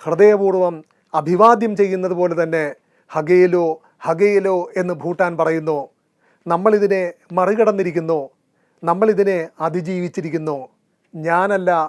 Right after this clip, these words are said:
നിങ്ങളല്ല, യാത്രികരല്ല, ഇവിടെ മാത്രം ജീവിക്കുന്ന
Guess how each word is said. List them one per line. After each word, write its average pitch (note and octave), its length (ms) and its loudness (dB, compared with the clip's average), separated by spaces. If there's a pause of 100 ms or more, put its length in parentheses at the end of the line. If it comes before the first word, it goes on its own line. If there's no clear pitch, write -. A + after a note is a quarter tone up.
(380)
നിങ്ങളല്ല, F3 520 -2 (600)
യാത്രികരല്ല, F3 920 0 (800)
ഇവിടെ F3+ 240 0
മാത്രം G#3 400 -2
ജീവിക്കുന്ന F#3+ 600 -4